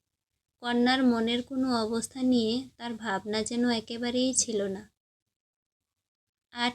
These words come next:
ঠিক তখনই আনিলা চুপচাপ বসে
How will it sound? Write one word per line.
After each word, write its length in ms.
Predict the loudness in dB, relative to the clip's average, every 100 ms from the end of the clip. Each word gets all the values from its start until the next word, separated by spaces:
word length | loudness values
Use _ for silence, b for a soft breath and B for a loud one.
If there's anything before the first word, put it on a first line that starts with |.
| -4
ঠিক 240 | -6 -6 -4
তখনই 580 | -6 -4 0 4 4 2
আনিলা 540 | 0 0 0 0 -2
চুপচাপ 520 | -2 -8 -10 -10 -8
বসে 640 | -2 0 0 0 -2 -2